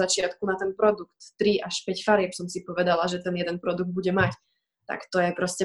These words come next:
pre mňa absolútny nezmysel a tak strašne ťažké, že jednoducho sa spolieham na tieto limitky, že práve v nich si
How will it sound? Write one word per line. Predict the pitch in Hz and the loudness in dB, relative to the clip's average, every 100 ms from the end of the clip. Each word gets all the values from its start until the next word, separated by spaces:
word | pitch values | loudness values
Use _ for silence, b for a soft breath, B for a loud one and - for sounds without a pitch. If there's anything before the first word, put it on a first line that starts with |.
| 185 | 0
pre | 185 | 2
mňa | 180 | 2
absolútny | 180 - 208 196 196 208 196 | 0 0 2 2 4 2 4
nezmysel | 190 190 185 - 170 | 2 2 0 2 0
a | - | 0
tak | - 202 | -2 -2
strašne | - 240 233 233 | 2 0 4 4
ťažké, | 214 202 - 190 | 4 2 -2 -2
že | 190 196 | 0 2
jednoducho | 190 196 208 226 | 2 4 4 4
sa | 214 | -2
spolieham | - 214 208 208 202 | -2 2 4 4 2
na | 196 | 0
tieto | 196 202 208 | 2 2 4
limitky, | 202 185 185 - 208 214 _ _ _ B B B | 4 2 0 0 0 0 _ _ _ B B B
že | 202 196 190 185 185 | -2 4 6 6 4
práve | 208 190 190 | 4 6 6
v | 196 208 | 6 6
nich | 208 - | 6 2
si | 208 196 190 | 0 0 0